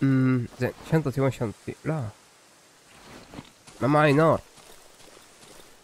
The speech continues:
أمم، شلون؟ خل-، آه، هذا شنو؟ <gasps> آه، هذا فطر.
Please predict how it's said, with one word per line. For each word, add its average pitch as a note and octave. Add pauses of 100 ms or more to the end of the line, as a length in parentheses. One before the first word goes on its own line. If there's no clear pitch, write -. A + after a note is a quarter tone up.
(760)
أمم، G2+ (840)
شلون؟ G#2+ (4000)
خل-، B2
آه، G#2+ (580)
هذا F3+ (120)
شنو؟ G2 (960)
<gasps> G#3+ (1040)
آه، D3
هذا C#3+
فطر. B2+